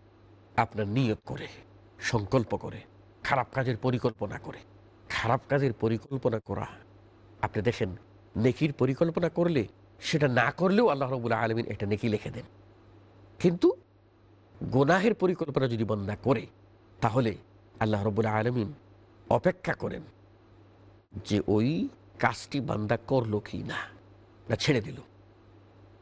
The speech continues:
গুনাহের পরিকল্পনা থেকে সরে আসা, গুনাহের চিন্তা থেকে দিলকে ফিরিয়ে নেওয়া, এটাও একটা নেকি। এজন্য আল্লাহ রাব্বুল আলামিন তার আমলনামায় একটা নেকি লিখে দেবেন, এবং কামিলা,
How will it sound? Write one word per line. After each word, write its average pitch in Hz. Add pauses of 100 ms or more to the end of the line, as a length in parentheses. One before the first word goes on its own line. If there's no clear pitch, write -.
(340)
গুনাহের 165
পরিকল্পনা 185
থেকে 226 (580)
সরে 185
আসা, - (560)
গুনাহের 135
চিন্তা 113
থেকে 104 (440)
দিলকে 117
ফিরিয়ে 165
নেওয়া, 110 (420)
এটাও 120
একটা -
নেকি। - (840)
এজন্য 117 (520)
আল্লাহ 110
রাব্বুল 107
আলামিন 113
তার 107
আমলনামায় 147
একটা 147
নেকি 175
লিখে 131
দেবেন, - (1040)
এবং 143 (120)
কামিলা, 123